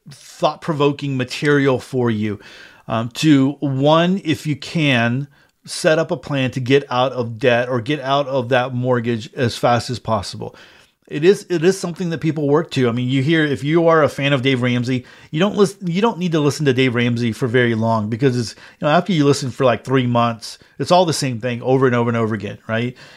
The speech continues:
It's all the same strategies and you just kinda learn them and, and you go for it there. But people are doing it all the time. They're getting rid of their mortgages. And then after that, I mean, it's like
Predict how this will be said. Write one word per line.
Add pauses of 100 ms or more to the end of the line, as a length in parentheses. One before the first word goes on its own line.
It's
all
the
same
strategies
and
you
just
kinda
learn
them
and,
and
you
go
for
it
there.
But (240)
people
are
doing
it
all
the
time. (260)
They're
getting
rid
of
their
mortgages.
And
then
after
that,
I
mean,
it's
like